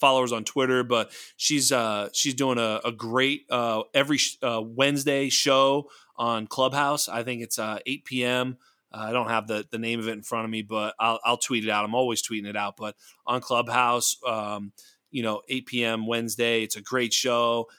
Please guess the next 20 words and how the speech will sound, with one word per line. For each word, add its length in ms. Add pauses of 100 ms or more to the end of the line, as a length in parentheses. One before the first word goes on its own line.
(180)
Uh, 260
she 180
just 180
had 180
Scott 280
Fish 300
on 160
this 160
last 300
week, 340
and 140 (280)
she 140
just 100
did 120
a 40
great 220
job. 400
She's 260
just 220
a, 240